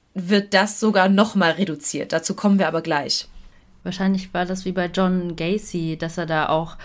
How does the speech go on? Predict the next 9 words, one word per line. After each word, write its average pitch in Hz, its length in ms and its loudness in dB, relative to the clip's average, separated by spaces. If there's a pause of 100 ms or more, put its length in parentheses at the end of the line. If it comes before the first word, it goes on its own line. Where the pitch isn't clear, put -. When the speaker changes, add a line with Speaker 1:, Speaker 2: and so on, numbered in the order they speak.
(140)
Speaker 2:
alle 180 200 2
im 165 120 0
Gefängnis 196 540 4
um 151 120 -2
den 156 160 0
Finger 165 420 0
wickeln 156 380 -2
konnte 165 720 -2
und 160 380 -6